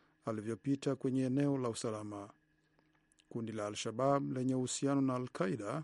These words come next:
mara kwa mara linalenga majengo ya serikali kama vile makazi ya rais na maeneo mengine ya viongozi wa Mogadisho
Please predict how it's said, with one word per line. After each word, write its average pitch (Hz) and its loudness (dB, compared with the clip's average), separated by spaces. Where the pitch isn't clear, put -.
mara 110 -2
kwa 110 -4
mara 135 2
linalenga 127 2
majengo 131 0
ya 127 -2
serikali 127 -2
kama 120 -2
vile 139 0
makazi 131 -2
ya 113 -2
rais 107 -4
na 110 -2
maeneo 110 -2
mengine 127 4
ya 135 6
viongozi 131 2
wa 127 4
Mogadisho 135 0